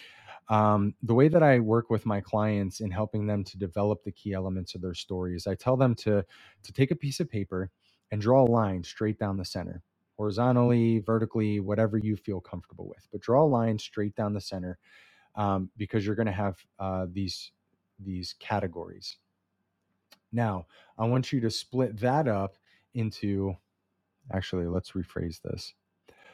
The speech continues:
All right, so what I want you to do is I want you to,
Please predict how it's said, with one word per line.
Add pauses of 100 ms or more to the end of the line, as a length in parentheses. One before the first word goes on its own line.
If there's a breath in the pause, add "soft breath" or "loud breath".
(320 loud breath)
All
right,
so (100)
what
I
want
you
to
do
is
I
want
you
to,